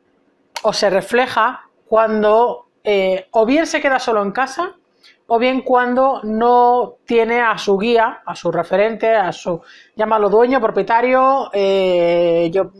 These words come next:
prefiero llamarlo guía, cuando no lo, cuando no lo tiene delante, bien sea porque ha salido de casa, bien sea incluso porque no lo ve delante, eh,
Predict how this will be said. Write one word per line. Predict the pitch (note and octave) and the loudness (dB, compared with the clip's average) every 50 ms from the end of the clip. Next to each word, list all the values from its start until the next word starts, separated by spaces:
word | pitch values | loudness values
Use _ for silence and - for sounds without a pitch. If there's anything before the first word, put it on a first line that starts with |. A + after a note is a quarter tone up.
| F#3+ F3 | -10 -8
prefiero | F3+ E3 F#3 F#3+ F#3 | -6 -2 -2 0 0
llamarlo | F#3+ F#3 F#3+ F#3 F#3 F3+ F3 | 0 0 -2 0 0 0 0
guía, | F#3+ A#3 C4+ D4 D#4 D#4+ D#4+ _ _ _ - - - - - _ | 0 2 0 0 0 -2 -6 _ _ _ -20 -20 -20 -20 -14 _
cuando | - A3+ A3 A3+ A3+ | -2 0 0 2 2
no | B3 C4 | 2 4
lo, | C#4 C4+ B3 B3 | 4 2 2 0
cuando | A#3+ A3 A3 A3 | -2 -2 -2 0
no | A#3 B3+ | 0 0
lo | C4 B3+ | -2 0
tiene | - B3 B3 B3+ | -2 -2 0 0
delante, | A3+ G#3+ G3+ G#3 G#3 G3 F3+ - F#3 F3+ | 0 0 0 0 0 -2 -2 -4 -2 0
bien | G#3 A3 G3 | 0 -2 0
sea | - F3+ F3 | -2 -4 -2
porque | G3+ F#3+ - G3+ G3+ | -2 -4 0 0 0
ha | G3+ G3+ | 0 0
salido | - - G#3 G3+ G3+ G3 F#3 | 0 -2 -2 0 0 0 0
de | F#3+ F#3 | 0 0
casa, | - - - - D4 D4 D4 - - - - _ - | -2 -2 0 0 -2 -2 -2 -8 -20 -20 -20 _ -2
bien | - B3 B3+ B3+ | 0 0 0 0
sea | B3+ C#4 C4 B3 | 0 -2 -2 -2
incluso | A3 F#3+ - A#3 A#3+ C4 B3+ - D#4 D#4 E4 D#4+ - - _ _ _ _ - | -2 -2 -2 0 0 0 0 0 -2 -2 -2 -4 -8 -16 _ _ _ _ -2
porque | A3+ A3 A3 A#3+ A3+ | -2 0 0 0 0
no | A#3 A#3+ | 2 2
lo | B3+ A#3+ | 2 4
ve | A3 A3+ A#3 C4 C#4 C#4 _ _ _ _ _ _ _ | 4 2 2 0 -2 -4 _ _ _ _ _ _ _
delante, | G3 G#3+ G#3 G#3 A3 G#3+ G3 - B3+ C4 C4+ C4 G3 F#3 | 0 0 0 0 0 -2 -2 0 2 2 2 0 0 0
eh, | G#3 G3+ G3 F#3+ F3+ F3 - | 0 0 0 0 -2 -6 -8